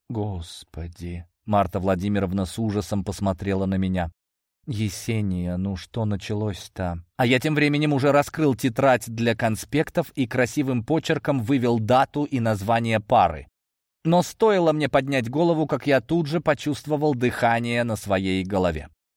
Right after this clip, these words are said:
Что-то не припомню, чтобы у нас в группе училась Есения. "Господин Осокин, не бойтесь, она у нас ручная и не причинит вам вреда, просто не шевелитесь". От слов преподавательницы мне стало совсем некомфортно.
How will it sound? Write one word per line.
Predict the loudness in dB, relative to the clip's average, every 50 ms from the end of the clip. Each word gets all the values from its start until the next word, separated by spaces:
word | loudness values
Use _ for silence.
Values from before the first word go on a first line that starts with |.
| _ _ _ _
Что-то | -16 -10 -8 -6 -4 -4
не | -4 -4 -4
припомню, | -4 -4 -2 -2 -2 0 -2 -4
чтобы | -4 -6 -6 -6 -4 -4
у | -4
нас | -2 -2 -4 -4
в | -4 -6 -4
группе | -4 -4 -4 -6 -6 _ -4 -4
училась | -2 -2 -4 -6 -6 -4 -2 -2 -4 -4 -4
Есения. | -6 -4 -4 -4 -4 -4 -6 -6 -6 -8 -10 -12 -14 -16 -18 _ _ _ _ _ _ _ _ _ _ _ _ -6
"Господин | -4 -4 -4 -4 -4 -4 -2 -4 -4
Осокин, | -4 -6 -10 -10 -8 -8 -6 -6
не | -6 -6
бойтесь, | -6 -6 -8 -8 -8 -10 -10 -12 -12 -10 -6
она | -4 -4 -2 -2 -2 -2
у | -2 -2
нас | -4 -4 -4 -6 -6
ручная | -8 -8 -8 -8 -10 -6 -4 -4 -2 -2 -2 -4 -4 -6 -6
и | -6 -4
не | -4 -4 -4
причинит | -4 -4 -6 -6 -6 -6 -4 -2 -2 -4 -4 -6
вам | -4 -2 -2 -2 -2 -4
вреда, | -4 -4 -4 -2 0 0 0 0
просто | 0 -4 -4 -4 -2 -4 -4 -8 -10 -8 -6 -4
не | -2 -2 -2 -4
шевелитесь". | -6 -6 -6 -6 -4 -4 -2 -2 -4 -4 -6 -8 -10 -10 -10 -14 -20 _ _ _ _ _ _ _ _ _ _ _
От | -4 -4 -2
слов | 0 0 0 0 0 0
преподавательницы | -2 -2 0 2 2 2 4 4 2 2 0 -2 -2 0 0 -2 -4 -4 -4 -4 -2
мне | -2 -2 -2
стало | -4 -2 0 0 2 2 0
совсем | 0 0 -2 -2 -2 -2 -2 -2 -2
некомфортно. | -2 -2 -2 -2 -2 -2 -4 -2 0 0 0 0 -2 -6 -6 -6 -6 -6 -8